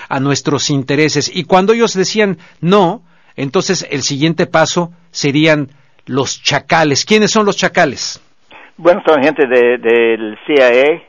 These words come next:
Speaker 2: del cia. Ah, usualmente son, eh, están empleados de compañías privadas, pero en, de, con entrenamiento de cia o de Special Forces o de alguien así,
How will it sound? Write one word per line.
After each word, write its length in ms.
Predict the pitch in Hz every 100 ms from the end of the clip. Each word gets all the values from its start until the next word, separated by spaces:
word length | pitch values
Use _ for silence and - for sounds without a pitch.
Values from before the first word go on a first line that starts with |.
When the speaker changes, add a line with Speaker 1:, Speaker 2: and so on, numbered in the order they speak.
| _ _ _
Speaker 2:
del 260 | - - 123
cia. 380 | - 156 165 175 - _ _ _ -
Ah, 500 | - 117 117 117 120
usualmente 640 | 143 131 143 131 151 170 151
son, 480 | 143 131 123 123 120
eh, 280 | - 127 135
están 420 | 117 151 131 127 123
empleados 600 | 131 135 123 139 156 -
de 220 | 131 120
compañías 480 | - 131 127 123 120
privadas, 640 | - 113 110 113 123 160 175 _
pero 360 | 123 113 113
en, 220 | 123 123 - -
de, 100 | 147
con 220 | 147 117
entrenamiento 760 | 113 139 127 123 123 139 156
de 220 | 117 110 -
cia 460 | - 143 139 143 143
o 160 | - 123
de 180 | 110 107
Special 380 | - 127 - 107
Forces 460 | 127 131 131 139 131
o 160 | 110 110
de 260 | 110 107
alguien 440 | 110 123 123 127 120
así, 520 | 113 - 135 151